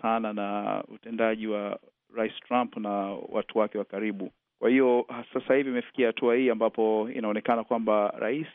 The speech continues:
amemwambia director wa zamani wa F B I kwamba asimamishe uchunguzi, kitu ambacho ukiangalia pia historia iliyokuwepo katika miezi michache iliyopita kwamba kuna uchunguzi unaoendelea ambao ulikuwa unaangalia mazingira ya,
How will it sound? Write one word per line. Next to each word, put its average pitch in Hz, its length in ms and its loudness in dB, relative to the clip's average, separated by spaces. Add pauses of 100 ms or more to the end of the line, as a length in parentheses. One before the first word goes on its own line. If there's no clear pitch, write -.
amemwambia 110 1200 0 (280)
director 110 440 -2
wa 98 80 -2
zamani 107 420 -4
wa 101 120 -4
F 101 60 -8 (120)
B 107 120 -6
I 104 160 2
kwamba 104 300 -8
asimamishe 104 560 -10
uchunguzi, 120 680 -2
kitu - 280 -10
ambacho 113 580 2 (280)
ukiangalia 117 560 0
pia 127 180 0
historia 120 480 0
iliyokuwepo 117 500 0
katika 110 320 -10
miezi 110 240 -2
michache 110 300 -2
iliyopita 117 440 -4
kwamba 110 200 -2
kuna 104 200 -10
uchunguzi 127 520 -2
unaoendelea 110 680 0 (180)
ambao 104 260 0
ulikuwa 107 260 -2
unaangalia 107 380 0
mazingira 110 560 0
ya, 104 340 0